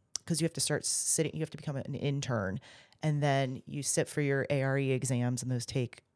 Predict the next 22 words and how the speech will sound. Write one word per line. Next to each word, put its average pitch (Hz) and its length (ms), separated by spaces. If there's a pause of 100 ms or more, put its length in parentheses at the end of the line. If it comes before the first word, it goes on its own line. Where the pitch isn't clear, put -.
(360)
roughly, 123 600 (340)
there's, 143 160
like, 135 180
eight 135 140
of 123 140
them. 104 360 (220)
And 147 200
then 139 200
after 131 240
that, 123 240
you 127 100
become 120 480 (160)
a 131 60
registered 113 440
architect - 540
and - 100
you 69 80
can - 160
practice - 380
as - 120
an 123 80
architect. - 440